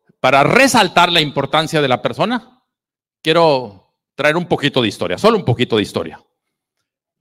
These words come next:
Qué extraño que habiendo un nombre para designar a esta realidad, eh,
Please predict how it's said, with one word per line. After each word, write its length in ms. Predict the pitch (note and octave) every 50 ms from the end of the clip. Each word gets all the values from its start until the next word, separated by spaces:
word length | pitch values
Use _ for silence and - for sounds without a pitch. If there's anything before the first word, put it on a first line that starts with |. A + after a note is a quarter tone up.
| _ _ _ _ _ -
Qué 80 | -
extraño 560 | B3 A#3 - - A#3 G3+ F#3 F#3 F#3+ F#3+ F#3+ F#3
que 140 | - D#3
habiendo 400 | C#3+ C#3 D#3+ F#3 G3+ G3+ G3 F#3+
un 320 | F#3 F3+ F3+ F3 E3 D#3+ D#3
nombre 560 | E3+ E3+ E3+ D#3+ D3 C#3 C#3+ D#3+ A3 B3+ G#3 - _ _ _ _ _ _ _ _ _
para 180 | - C#3+ D3 C#3+
designar 540 | D3 C3 - D#3 C#3+ C3 C3+ C#3+ D#3 F3
a 60 | E3 D#3+
esta 240 | D3+ - - E3
realidad, 640 | D3 C#3+ C3+ B2+ A#2+ A#2 A2+ A2 A#2 A#2+ C3 D3 C#3+ - B2+ - _ _ _ _ _ _ _ _ _ _ _ _ _ _ _ _ _ _ _ _ _ _ -
eh, 200 | G2 - -